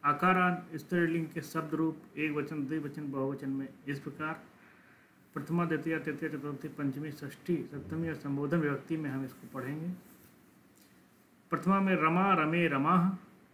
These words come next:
द्वितीया में रमाम, रमे, रमाः।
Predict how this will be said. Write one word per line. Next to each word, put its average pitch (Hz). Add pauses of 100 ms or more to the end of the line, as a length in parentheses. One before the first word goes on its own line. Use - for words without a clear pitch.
(480)
द्वितीया 185
में 180 (320)
रमाम, 143
रमे, 147
रमाः। 143